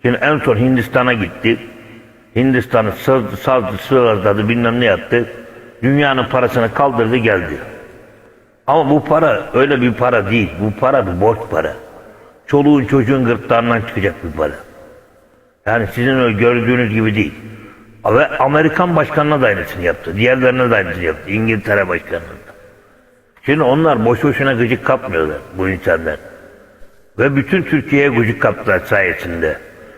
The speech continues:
Halbuki hedef belli. Yani hedef zaten o. Bizimle bir alakası yok.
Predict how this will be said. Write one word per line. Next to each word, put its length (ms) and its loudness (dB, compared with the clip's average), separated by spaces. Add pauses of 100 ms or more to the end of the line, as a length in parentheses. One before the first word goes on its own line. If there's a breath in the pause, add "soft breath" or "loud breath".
(120)
Halbuki 460 0
hedef 380 0
belli. 420 2
Yani 180 2
hedef 460 0
zaten 320 0
o. 220 2 (840)
Bizimle 380 2
bir 60 4
alakası 500 0
yok. 160 2